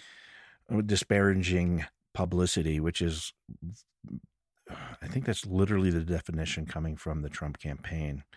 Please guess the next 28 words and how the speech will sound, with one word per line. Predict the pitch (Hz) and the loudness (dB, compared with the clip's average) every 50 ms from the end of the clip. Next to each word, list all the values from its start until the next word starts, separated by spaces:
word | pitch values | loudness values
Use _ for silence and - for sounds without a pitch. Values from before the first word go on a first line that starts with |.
| - - - - - _ _ _ - | -20 -20 -20 -20 -20 _ _ _ -6
um, | 78 80 73 73 76 | -4 -2 -2 -2 -2
and | 76 73 76 | -2 -4 -4
w-, | 71 71 69 - - - | -4 -6 -8 -10 -12 -10
the, | 73 69 67 65 50 - | -8 -6 -6 -6 -6 -4
their | 80 82 87 85 | -2 0 0 0
tactics | - 85 80 73 - - 78 - | 0 -2 -4 -4 -4 -8 -12 -10
that | - 73 69 - | -8 -8 -6 -6
we | 78 78 | -6 -6
see | - - 82 78 - _ - | -4 -6 -6 -8 -8 _ -2
every | 82 - 85 87 87 87 82 | 0 0 0 0 -2 -2 0
day | 76 82 80 78 78 76 73 | 0 0 2 2 2 0 0
in | 71 73 | -2 -2
all | 69 69 73 69 | -2 -2 -4 -4
of | 71 | -4
these | 76 73 - | -6 -8 -8
court | - - 73 65 - | -8 -8 -10 -10 -8
cases. | - 73 71 - - 69 71 - - - _ _ _ - - - - - - _ _ _ _ _ - | -8 -8 -8 -8 -8 -10 -10 -10 -12 -14 _ _ _ -20 -20 -20 -20 -20 -20 _ _ _ _ _ -4
Um, | 85 85 87 85 82 80 78 73 71 - _ _ _ _ _ - - _ _ - | 0 2 2 2 2 2 0 -2 -6 -10 _ _ _ _ _ -20 -20 _ _ 6
and | 123 147 156 | 6 8 8
then | 165 165 160 | 8 8 8
they, | 151 151 151 147 | 8 8 6 6
they | 135 123 120 120 | 6 6 6 8
actually | 117 123 135 131 - 120 113 107 | 8 6 6 4 2 2 2 4
got | 113 110 113 110 | 6 6 8 8
a | 92 | 6
settlement, | - - 113 127 127 95 90 90 95 - _ _ _ _ _ - | 6 6 6 6 6 6 4 4 2 0 _ _ _ _ _ -4
and, | 87 92 92 92 92 92 92 90 | -2 0 2 2 2 2 2 4
uh, | 90 90 90 87 87 87 87 85 | 4 4 4 4 4 2 2 0